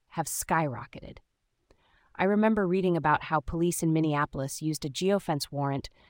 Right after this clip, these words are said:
to identify individuals who attended protests following the police killing of George Floyd. And there were fears that this data could be used to identify people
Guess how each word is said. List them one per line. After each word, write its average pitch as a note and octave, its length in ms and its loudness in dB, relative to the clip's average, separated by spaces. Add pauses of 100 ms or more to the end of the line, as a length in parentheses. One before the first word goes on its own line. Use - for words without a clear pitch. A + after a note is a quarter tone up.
(140)
to E3+ 140 0
identify F3 560 0
individuals D3+ 800 -2 (140)
who E3 160 -2
attended D#3+ 420 -2
protests - 840 -6 (140)
following E3+ 420 4
the D3 60 -4
police D3+ 360 -6
killing D3 320 -6
of B2+ 120 -8
George B2+ 300 -6
Floyd. F3 480 -2 (720)
And F3+ 160 0
there F#3 120 4
were F3 120 4
fears G3+ 520 2
that - 180 -6
this E3+ 160 -2
data E3 320 2
could E3 180 -6
be D#3 100 -2
used D#3 340 0
to D#3+ 100 -4
identify D#3 720 0
people E3 400 -6